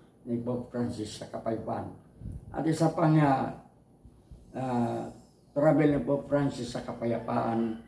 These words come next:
o isang ginawa niya ay nung nagkaroon ng, ah, Gaza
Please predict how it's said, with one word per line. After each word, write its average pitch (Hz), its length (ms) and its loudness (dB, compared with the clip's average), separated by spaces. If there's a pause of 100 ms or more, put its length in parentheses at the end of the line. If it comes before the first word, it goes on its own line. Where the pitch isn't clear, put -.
(460)
o 120 240 2
isang 123 720 0
ginawa 127 340 4
niya 110 320 4 (800)
ay 143 160 4
nung 151 240 6
nagkaroon 139 760 2 (560)
ng, 135 340 4
ah, 127 320 2 (1000)
Gaza 139 400 2